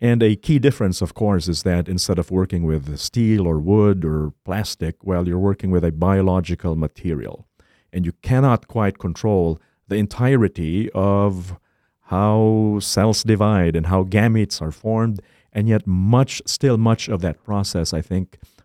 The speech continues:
we have a fair bit of control today. So again, just, just to, to wrap this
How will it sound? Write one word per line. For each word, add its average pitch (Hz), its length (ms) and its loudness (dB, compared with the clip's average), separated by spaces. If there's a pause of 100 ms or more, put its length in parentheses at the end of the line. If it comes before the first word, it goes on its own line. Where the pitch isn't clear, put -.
we 123 100 -2
have 147 200 0
a 131 40 2
fair 156 320 2
bit 120 180 2
of - 140 0
control - 520 -8 (500)
today. 69 280 -8
So 104 280 0 (240)
again, 131 380 2
just, - 340 -2
just - 240 -6
to, 113 240 2
to - 200 -6
wrap 107 420 0
this - 420 -4